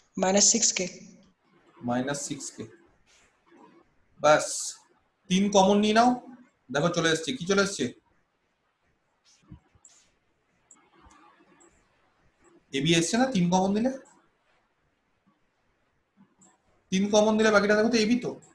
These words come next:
Speaker 2: তাহলে এসি equal to three into এবি, তার মানে কি এসিটা হচ্ছে এবি এর তিন গুণ, তার মানে এসিটা এবি linear combination আকারে লেখা যাচ্ছে, তার মানে একই লাইনে থাকবে। এসি যদি এবি linear combination আকারে লেখা যায়, তাহলে এসি আর এবি হচ্ছে collinear,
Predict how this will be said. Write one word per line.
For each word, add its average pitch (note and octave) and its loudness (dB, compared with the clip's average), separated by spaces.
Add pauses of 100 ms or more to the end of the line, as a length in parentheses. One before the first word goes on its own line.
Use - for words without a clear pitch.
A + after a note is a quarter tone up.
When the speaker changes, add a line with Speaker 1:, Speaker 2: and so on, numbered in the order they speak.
(380)
Speaker 2:
তাহলে E3+ -4
এসি F3+ 0
equal A#3 2
to - -4
three A#3 -2
into A3 0
এবি, E3+ 2
তার F3 2
মানে G#3+ 2
কি G#3 -4
এসিটা G3+ -2
হচ্ছে A3+ -2
এবি F#3 2
এর C4+ -4 (280)
তিন A3+ 0
গুণ, G#3+ 0 (100)
তার E3 2
মানে G3+ 0
এসিটা G3+ 0
এবি G3+ 2
linear G3+ 0
combination A3 -2
আকারে A3 0
লেখা A3 2
যাচ্ছে, G#3+ 2
তার F#3 -2
মানে F#3+ 0
একই F#3 -2
লাইনে G#3 -2
থাকবে। D3+ -4 (640)
এসি E3+ -4
যদি G#3+ -2
এবি G3+ 2
linear G3+ 0
combination G#3+ -2
আকারে G#3+ 0
লেখা G#3 2
যায়, A#3+ 2
তাহলে G#3 -6
এসি F#3 -2
আর G3+ 2
এবি G3+ 0
হচ্ছে G#3 -6
collinear, G3 2